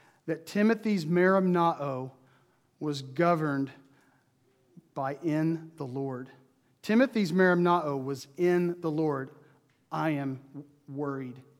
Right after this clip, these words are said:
In the Lord, I am concerned." And so I want you to see that. I want you to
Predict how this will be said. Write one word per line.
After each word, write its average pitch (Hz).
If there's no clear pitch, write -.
In 196
the 220
Lord, 202
I 175
am 165
concerned." 139
And 143
so 175
I 180
want 220
you 220
to 202
see 254
that. 151
I 147
want 214
you 208
to 185